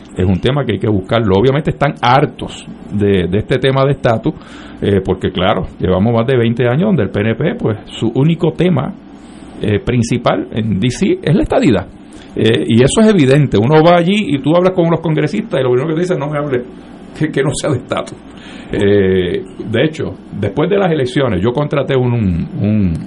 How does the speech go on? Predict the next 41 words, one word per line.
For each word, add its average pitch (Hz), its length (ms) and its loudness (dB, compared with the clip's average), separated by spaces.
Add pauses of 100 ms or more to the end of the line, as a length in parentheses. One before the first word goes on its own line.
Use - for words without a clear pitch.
(260)
cabildero 110 600 2 (1300)
para 113 140 0
impulsar 117 380 -2
esta 165 180 -2
idea 147 420 0 (180)
de 110 100 -2
desarrollo 120 360 0
económico. 170 500 -2 (640)
Y 127 100 0
lo 120 100 2
que 143 100 0
le 127 120 2
pedí 143 240 2
fue, 190 280 0
"Yo 139 120 0
no 165 120 -2
quiero 170 220 0
ir 175 120 0
al 123 240 0
sector 117 520 -4
político, 104 480 -2 (160)
yo 98 80 -2
quiero 123 200 2
ir 139 60 0
al 143 80 -2
sector 156 500 -4 (240)
de 104 120 0
las 98 120 0
organizaciones, 104 840 -2 (760)
eh, 85 560 0
non-profit 127 640 0
que 139 100 0
nos 95 120 0
puedan 120 200 0
ayudar 135 300 2
a 147 40 0
impulsar 120 460 -4
este 127 200 -4
tipo 98 240 -2
de 95 60 2
ideas". - 260 -4